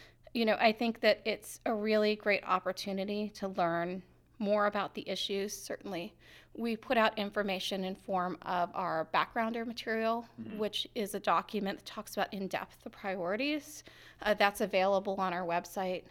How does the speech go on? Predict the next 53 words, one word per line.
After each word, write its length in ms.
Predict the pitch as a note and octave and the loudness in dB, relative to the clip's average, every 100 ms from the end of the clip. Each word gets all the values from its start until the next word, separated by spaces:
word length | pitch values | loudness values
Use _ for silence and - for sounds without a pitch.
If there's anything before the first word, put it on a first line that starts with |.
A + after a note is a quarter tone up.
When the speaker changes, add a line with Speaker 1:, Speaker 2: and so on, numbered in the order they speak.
| - - - | -20 -14 -6
Speaker 1:
We 100 | G3+ | -2
have 300 | F#3 F#3 - | 0 0 -2
last 360 | D#3 E3+ - | -4 -4 -8
year's 200 | G3+ F3+ | -6 -6
up 120 | G3 - | -8 -8
there 180 | G3 G3 | -8 -8
still. 420 | - F#3 F3+ G#3+ - - | -8 -4 -4 -4 -12 -14
Speaker 2:
Yeah. 180 | F#3+ D#3+ - | -10 -10 0
Speaker 1:
Um, 260 | A3 G3 F#3 | 2 2 0
so 160 | - | 2
certainly 380 | B3 C#4 - B3+ | 6 6 6 4
we 140 | A#3+ A#3 | 2 2
do 120 | A#3+ | -2
try 220 | A#3 A3+ | 2 2
and 120 | G3+ | 2
put 120 | G#3 | 2
out 140 | G3 F3+ | 2 2
as 180 | F#3 G#3 | 0 -4
much 240 | G3 - | -6 -4
information 520 | G#3+ F#3+ F#3 - - | -4 -4 -4 -6 -8
as 120 | F#3+ | -10
possible, 640 | - - - - C4+ D4+ D#4+ - - - | -12 -14 -14 -12 -6 -4 -4 -8 -20 -2
but 100 | A3 | 2
I'm 140 | G3+ | 4
not 200 | G3 E3+ | 2 -2
sure 140 | - G#3 | 0 -2
it's 120 | F3 | -2
quite 260 | - F#3 E3+ | -4 -4 -4
a 60 | |
substitute 680 | F3 F3+ E3+ - G3 - - | -2 -4 -4 -8 -12 -12 -10
for, 300 | - F#3 F3 | -6 -4 -4
um, 360 | G#3+ F#3 E3+ F#3+ | -6 -8 -8 -8
being 260 | G#3 F#3 F3+ | -6 -6 -6
able 180 | E3+ F3+ | -6 -6
to 40 | |
kind 220 | - F#3 | -8 -8
of 100 | F3 | -10
hear 380 | - - A3+ F#3+ | -10 -8 0 2
it 140 | F3+ - | 2 0
and 240 | G#3 F#3 | -6 -6
be 120 | F3+ | -6
able 140 | F3 F3+ | -6 -6
to 120 | - | -8
ask 200 | F3 - | -8 -12
questions 560 | - A3+ - B3 A#3+ A#3+ | -16 -14 -14 -14 -14 -14
as 140 | - | -12
well. 240 | - E3 - - | -12 -14 -18 -2
Speaker 2:
Yeah, 200 | A#2 F#2+ | 6 8
I 40 | |
mean, 200 | F2+ F2+ | 8 2
speaking 480 | - - G2 - F#2+ | -2 0 0 0 -4
to 120 | - | -4
the 300 | F2 F2 E2 | 0 2 2